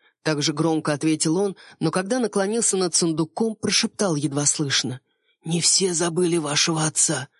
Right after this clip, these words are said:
не все приняли нового господина». Сердце забилось быстрее. Значит, были еще те, кто помнил старые времена. «Это хорошо»,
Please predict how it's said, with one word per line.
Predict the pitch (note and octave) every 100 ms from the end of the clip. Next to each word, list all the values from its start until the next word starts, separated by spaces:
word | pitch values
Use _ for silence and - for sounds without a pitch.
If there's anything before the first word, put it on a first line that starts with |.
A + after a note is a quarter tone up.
| _ _ -
не | G3+ A3+
все | - - C4
приняли | - A#3 A3+ A3 G#3+
нового | G#3+ A3 G3 G3+
господина». | F3 G3+ - G#3 F#3 G3 E3 B2+ - _ _ _ _ _
Сердце | - - D#3 D#3 - D3+
забилось | D3 C#3 C#3+ C#3+ C3
быстрее. | C#3 - - C#3 B2+ B2+ _ _ - _
Значит, | F3+ F3+ A#3+ B3 A3+
были | A3+ C4
еще | F#3 E3 G3+
те, | F#3+ - A3+
кто | - G3
помнил | - G#3 G3
старые | F3+ - G3+ F#3+ F3
времена. | F3 F#3 G3 G3 D3 C3 _ _ _ _ _ _
«Это | - A3+ B3+
хорошо», | - C#4+ D4+ - A3+